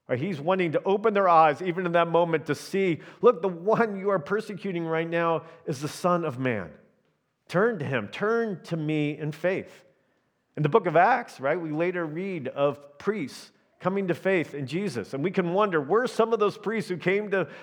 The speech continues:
faith in Jesus, were some of those scribes and teachers of the law there on that night?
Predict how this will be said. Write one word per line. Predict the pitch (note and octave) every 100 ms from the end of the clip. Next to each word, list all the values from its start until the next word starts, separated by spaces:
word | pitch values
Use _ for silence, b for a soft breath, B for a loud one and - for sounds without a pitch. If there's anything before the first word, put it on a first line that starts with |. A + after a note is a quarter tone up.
| B
faith | G3+ G3+
in | F#3
Jesus, | E3+ G#3 E3+ F3
were | D#3+ G#3
some | G#3 G#3
of |
those | F3+ E3
scribes | - F#3+ F#3+ G3 E3
and | D3+
teachers | - G#3 G3+ F#3+
of | E3
the |
law | D#3+ E3 E3+ E3 B B B
there | C3 F#3+ G#3 F#3
on | D3+
that | D3 D3+ D3
night? | C#3 A#2+ F2